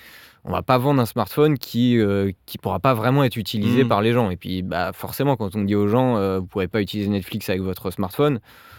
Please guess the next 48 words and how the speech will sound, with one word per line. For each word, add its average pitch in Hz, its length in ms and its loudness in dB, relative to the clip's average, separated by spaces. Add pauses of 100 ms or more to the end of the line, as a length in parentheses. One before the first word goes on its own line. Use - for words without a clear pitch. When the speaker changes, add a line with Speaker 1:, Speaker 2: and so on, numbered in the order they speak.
(280)
Speaker 2:
Ouais. 131 120 2
Speaker 1:
euh, 85 220 0
bah, 82 140 -2
je - 40 -10
pense 131 160 -2
qu'il 107 120 -2
y 95 40 2
en 95 40 2
a 92 60 2
Speaker 2:
Ça - 60 0
Speaker 1:
pas 120 80 0
Speaker 2:
fait 117 40 4
Speaker 1:
mal 139 80 6
qui 143 60 0
se 135 40 0
Speaker 2:
bizarre 143 160 6
en 127 60 4
Speaker 1:
posent 120 80 4
des 127 100 4
questions, 131 240 4
Speaker 2:
deux 123 80 6
mille 107 60 6
dix-neuf, 135 160 6
Speaker 1:
même 123 60 4
Speaker 2:
c'est - 20 2
clair. 139 140 4
Speaker 1:
rien 147 80 4
que 127 100 -2
le 113 160 2
fait 123 140 0
d'utiliser 101 400 0
Gmail 101 520 2
ou, 98 240 -2
euh, 95 140 -2
Google 95 260 2
Maps, 131 220 6
enfin, 98 240 -6
qui - 100 -12
sont 104 160 -4
quand 98 100 -6
même 98 200 -2
des 92 180 -4
applications 95 400 -2
qui - 80 -2
sont 95 120 -8
très, - 180 -6
très 104 260 -2
utilisées. 92 460 -4